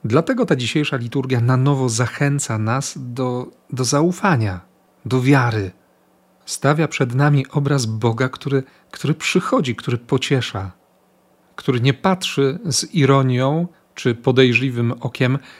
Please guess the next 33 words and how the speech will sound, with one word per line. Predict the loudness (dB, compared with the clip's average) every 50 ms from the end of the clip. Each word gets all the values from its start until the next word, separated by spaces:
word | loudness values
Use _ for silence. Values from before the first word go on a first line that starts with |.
| -20 _ _ _ _ _ -10
gdzie | -8 -6 -2 2 4 4 4
jeszcze | 4 2 0 0 0 0
zepsujemy | 0 0 0 -2 -2 -2 -2 2 2 2 2 2 2 0 0 -2 -4 _ _ _ _ -4
jego | -4 -2 -2 -2 -4 -4 -4
dary, | -2 0 0 2 2 2 2 2 2 0 -2 -8 _ -10
gdzie | -6 -2 0 0
zmarnujemy | 0 2 0 0 0 0 0 0 0 0 2 0 0 0
łaskę, | 0 0 0 0 -2 -2 -2 -2 0
albo | 2 2 2 2 2 2 0 0 -6 -20 -20 -20 -20 _ _ _ 0
ile | 2 4 6 6 6
jeszcze | 6 4 4 0 -2 0 0 0 -2 -4
może | -4 -2 0 0 0 0 0 0 0
nam | 0 0 0 0 -2 -4 -6
dorzucić | -8 -6 -2 2 2 2 2 2 2 0 0 0 -2 -4 -2 -2
rozmaitych | 0 0 0 -2 -2 -2 -2 -2 -4 -4 -6 -8 -8
trudności, | -6 -4 -4 -2 -2 0 0 0 0 -2 -4 -4 -4 -4 -4 -6 -10 -20 -20 _ _ _ _ -10
czy | -6 -4
sobie | -2 -2 0 0 0 -2
damy | 0 0 -2 0 2 2 0
z | 0 0
tym | -2 -2 0
radę, | 2 0 0 2 0 -2 -2 -2 _ _
czy | -10 -10 -8 -4 -2 -2 -2 -2
może | -2 0 0 2 2 2 2 2 0 0 0 0
już | 0 0 -2 -2 -2 -4 -4 -2
nie, | -2 -2 -2 -2 -6 -8
czy | -8 -10 -10 -10 -10 _
tego | -6 -6 -4 -4 -6
wszystkiego | -8 -8 -8 -8 -6 -6 -4 -2 0 2
już | 4 6 4 4 4 2
jest | 0 0 -2 -4 -8
za | -8 -8 -8 -8
dużo. | -8 -12 -12 -14 -16 -18